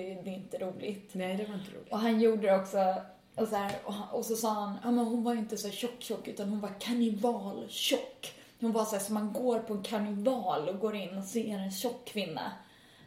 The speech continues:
Speaker 1: Och då är, här tappar han väldigt många.
Speaker 2: Ja.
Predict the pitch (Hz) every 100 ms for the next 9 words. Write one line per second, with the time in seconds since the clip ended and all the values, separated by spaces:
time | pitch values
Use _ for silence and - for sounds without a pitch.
0 | - 220 220 214 185 - 196 196 - 220
1 | 214 170 175 156 - 175 175 175 180 185
2 | 165 202 - - 175 160